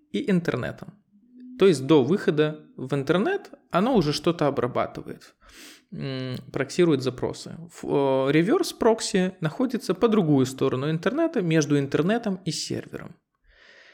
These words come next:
Вот как раз-таки вот такое вот прокси, э, нужно было н-, мне написать. Для того, чтобы написать, я решил воспользоваться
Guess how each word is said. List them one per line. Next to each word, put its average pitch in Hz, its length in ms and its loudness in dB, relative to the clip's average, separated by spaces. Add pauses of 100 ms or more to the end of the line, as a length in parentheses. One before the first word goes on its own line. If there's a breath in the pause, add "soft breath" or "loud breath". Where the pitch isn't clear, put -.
(160 soft breath)
Вот 160 180 -2
как 170 140 2
раз-таки 143 560 2
вот 143 300 0
такое 143 240 2
вот 120 200 -4
прокси, - 440 0 (480)
э, 135 260 -2
нужно 170 320 0
было 147 580 2
н-, 139 100 -4
мне 135 280 0
написать. - 680 -8 (1300 soft breath)
Для 151 180 4
того, 220 160 2
чтобы 180 300 0
написать, 180 460 -2
я 165 140 4
решил 214 540 2 (380)
воспользоваться 160 1400 0